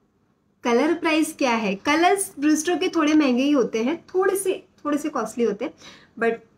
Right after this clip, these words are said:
आ, बहुत अच्छे होते हैं। Now see, I am taking white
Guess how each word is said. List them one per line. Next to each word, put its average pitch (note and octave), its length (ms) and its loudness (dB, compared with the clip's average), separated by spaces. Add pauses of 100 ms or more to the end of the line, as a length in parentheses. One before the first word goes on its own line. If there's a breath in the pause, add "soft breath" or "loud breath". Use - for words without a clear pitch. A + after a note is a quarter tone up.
(140)
आ, G#3+ 160 -4
बहुत B3+ 440 -4
अच्छे C4+ 300 -2
होते G#3+ 300 -2
हैं। G3+ 200 -10 (760 loud breath)
Now C#4+ 240 0
see, G4 180 0 (240)
I C#4+ 80 -4
am D4 160 4
taking E4 340 2 (120)
white C4 440 0